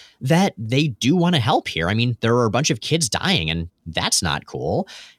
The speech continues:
And there's actually a wonderful scene right h-, at this point where a bunch of young Warpies show up to meet Excalibur now that Excalibur's not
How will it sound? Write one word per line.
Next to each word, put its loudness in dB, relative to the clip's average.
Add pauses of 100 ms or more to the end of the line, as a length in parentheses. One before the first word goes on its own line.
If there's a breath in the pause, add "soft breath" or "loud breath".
And 2 (120)
there's 2
actually 2
a 6
wonderful 2
scene 2
right -2 (220)
h-, -10 (140)
at -4
this 0
point -2 (220 loud breath)
where 4
a 2
bunch 0
of 0
young 2
Warpies 0
show 2
up -2
to 0
meet 0
Excalibur -2
now 0
that 0
Excalibur's -2
not -2